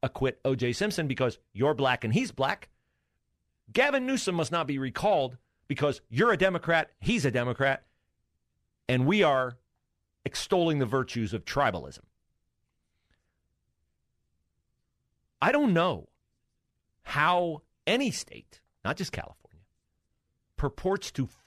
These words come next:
fix what's going on in America if you're going to remain so married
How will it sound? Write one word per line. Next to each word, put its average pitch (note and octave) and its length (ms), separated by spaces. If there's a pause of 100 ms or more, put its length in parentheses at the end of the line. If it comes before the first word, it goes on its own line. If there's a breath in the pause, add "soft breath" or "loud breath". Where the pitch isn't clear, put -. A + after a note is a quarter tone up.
fix - 540 (1160)
what's - 180
going E3+ 300
on D#3+ 180
in C3+ 60
America A#2+ 600 (160)
if A#2 160
you're C3 80
going D#3+ 300
to D3 120
remain B2+ 580 (100)
so D3+ 540 (100)
married F#2+ 580